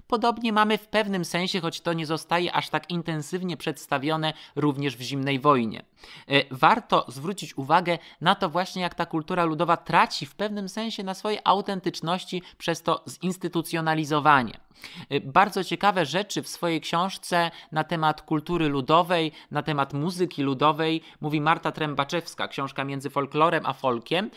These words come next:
i ona tam pisze o zespołach, e, śpiewu i tańca w kontekście tego, e, jakie były wyznaczniki tego, jaka ta muzyka ludowa musi być. I była tak,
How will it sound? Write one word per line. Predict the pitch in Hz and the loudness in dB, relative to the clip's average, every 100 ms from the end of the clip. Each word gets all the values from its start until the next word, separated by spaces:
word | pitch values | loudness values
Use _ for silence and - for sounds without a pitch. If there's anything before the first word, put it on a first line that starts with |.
| - - | -16 -12
i | 143 | -4
ona | 202 226 | -2 0
tam | 185 143 | -2 -4
pisze | 135 220 170 | -4 -4 -2
o | 143 | -2
zespołach, | 147 147 - 170 160 - 165 | -4 -6 0 2 2 0 -4
e, | 151 139 | -2 -4
śpiewu | - - - 180 170 | -8 -8 0 0 0
i | 156 | -8
tańca | 151 151 131 127 170 214 - - - | 0 2 2 0 2 2 0 -18 -10
w | 143 139 - 165 156 156 156 156 - _ _ _ _ _ - | -8 -8 -2 2 4 2 2 0 -4 _ _ _ _ _ 0
kontekście | 180 160 - 214 - - 180 | 0 0 -2 -2 -2 -6 -4
tego, | - 208 202 214 214 - - - - | 0 0 4 4 2 -12 -20 -14 -4
e, | 165 170 - _ _ _ _ - 151 | -2 -2 -4 _ _ _ _ -14 -2
jakie | 208 226 - 190 | 2 2 2 -2
były | 143 170 208 196 196 - - | 0 2 2 2 0 -6 -12
wyznaczniki | 147 185 156 165 165 175 202 190 | -2 -2 2 0 0 -4 -4 -4
tego, | 156 180 180 | -2 -2 2
jaka | 180 180 | 2 0
ta | 180 175 | 2 2
muzyka | 165 151 202 190 | 2 -4 -2 0
ludowa | 165 160 185 180 | 0 0 2 2
musi | 170 160 165 | 0 -2 -2
być. | 139 170 107 - - - | 0 0 -2 -10 -10 -4
I | 156 | -2
była | 135 170 165 | 0 2 4
tak, | 139 104 | 4 2